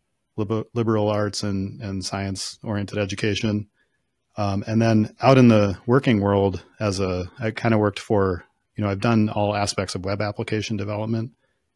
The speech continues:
where it might be, like, full stack or front end or back end. Um, but I guess I always kind of like to tinker on computers too, you know, especially, like, um, a long time ago, like, building gaming computers and stuff like that. So,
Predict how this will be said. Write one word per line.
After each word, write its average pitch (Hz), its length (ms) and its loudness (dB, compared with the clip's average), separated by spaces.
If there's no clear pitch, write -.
where 92 140 -2
it 92 60 -4
might 95 200 -4
be, 92 280 -4
like, 87 200 -8
full 110 200 -2
stack 92 440 -4
or 90 140 -10
front 101 260 -4
end 95 340 -4
or 101 80 -6
back 95 300 -4
end. 92 380 -4
Um, 92 420 -6
but 120 180 -2
I 123 140 -2
guess 139 180 2
I 127 80 8
always 127 220 6
kind 123 180 4
of 110 40 4
like 113 160 2
to 107 60 -2
tinker 110 320 2
on 101 140 2
computers 104 540 0
too, 110 340 0
you 117 80 -6
know, 110 300 -2
especially, - 480 -2
like, 90 260 -4
um, 104 400 -8
a 127 40 6
long 113 120 8
time 113 200 6
ago, 104 220 8
like, 92 180 2
building 101 340 2
gaming 98 280 0
computers 98 460 -4
and 95 80 -4
stuff - 240 -6
like 92 160 -8
that. 101 240 -6
So, 104 420 6